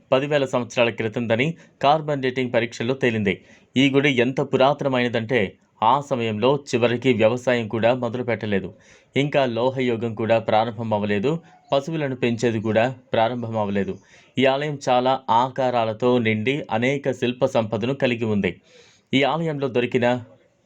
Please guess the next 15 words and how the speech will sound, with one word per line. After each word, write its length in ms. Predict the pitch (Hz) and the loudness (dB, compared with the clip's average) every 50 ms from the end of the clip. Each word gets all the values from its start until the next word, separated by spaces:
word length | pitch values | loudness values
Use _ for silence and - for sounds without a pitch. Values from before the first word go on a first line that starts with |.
| _ _ _ _ - | _ _ _ _ -2
ఒక 220 | 117 120 120 - 127 117 104 98 - | -2 -2 0 0 0 0 0 -2 -4
జుట్టు 340 | 120 113 107 - - 165 175 190 190 - - - 113 | -4 -4 -4 -2 2 6 6 6 4 2 -4 -2 2
ముడి 180 | 120 127 143 143 139 | 2 4 4 4 4
వేసుకుని 420 | 127 120 123 - - 120 123 127 127 127 127 - - _ _ _ - | 2 2 0 0 0 2 2 2 2 0 -2 -12 -20 _ _ _ -2
తపస్సు 360 | 143 139 - 165 160 - 170 147 139 | -2 0 0 -4 -4 -2 -4 -2 0
చేస్తున్నట్లుగా 640 | 139 127 120 - - 127 120 107 117 120 113 120 117 113 | 0 0 0 0 -2 0 0 0 0 0 2 2 2 2
ఉన్న 140 | 113 113 120 104 90 - - - - _ _ - 127 | 2 2 0 0 0 -4 -10 -20 -20 _ _ -2 -2
ఒక 140 | 123 127 135 123 110 | 0 2 2 0 0
ఋషి 240 | 127 127 - - 170 139 | -2 -4 -2 -2 -2 -2
విగ్రహాలు 480 | 127 120 107 113 123 120 120 113 113 131 131 | -2 -2 0 0 0 0 0 0 0 -2 -2
కనబడ్డాయట. 580 | - 131 123 120 120 104 104 107 101 98 95 - 92 85 - _ _ _ _ _ _ - | -2 -2 -2 -2 -2 0 0 2 2 2 0 0 -4 -4 -4 _ _ _ _ _ _ -4
అయితే 260 | 123 135 160 170 175 156 139 | -2 -2 -2 -2 -2 -4 -4
ఇటువంటి 320 | 127 131 139 135 127 139 135 - | 0 0 0 0 0 -2 -4 -4
కట్టడాలు, 440 | 120 110 - 110 113 110 110 123 147 156 - - - 117 | -4 -4 0 2 2 2 2 2 0 -2 -4 -4 -4 -2
ఇటువంటి 380 | 117 - 143 147 147 139 143 | 0 0 2 2 2 2 2